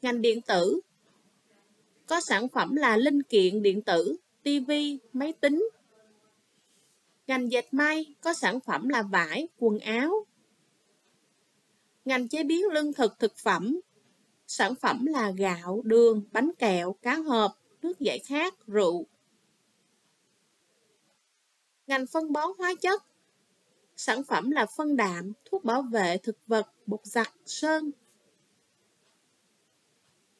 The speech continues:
Sau buổi học này, các em về học thuộc ghi nhớ nè,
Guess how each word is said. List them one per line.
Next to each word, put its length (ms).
Sau 260
buổi 220
học 240
này, 420
các 180
em 240
về 240
học 280
thuộc 260
ghi 140
nhớ 280
nè, 120